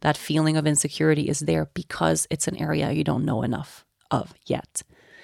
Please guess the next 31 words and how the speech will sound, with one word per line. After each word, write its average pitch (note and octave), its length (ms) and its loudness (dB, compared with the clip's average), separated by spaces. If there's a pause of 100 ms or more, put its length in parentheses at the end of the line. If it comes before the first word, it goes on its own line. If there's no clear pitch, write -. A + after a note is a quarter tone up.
(500)
So D3+ 400 6
say E3 320 6
you E3+ 400 6
are E3 160 6
teaching D#3 580 2
from D#3 160 -2
a D3+ 80 0
place, C#3 720 -2
uh, C#3+ 220 0
you're F3+ 160 6
teaching F3 500 2 (200)
about E3 220 6
the - 80 0
sutras, - 720 0 (560)
but E3 120 4
you D#3+ 120 6
actually D#3+ 360 2
don't D3+ 240 2
feel D#3 260 0
like D3 300 -4
you D#3 60 2
know D3 840 4 (120)
the D#3 100 -6
sutras - 440 -4
that - 160 -8
you're - 120 -6
teaching - 440 -8
from, D#3+ 320 -10 (140)
right? D#3+ 240 0 (800)
Or D#3+ 140 6
you're D#3 360 8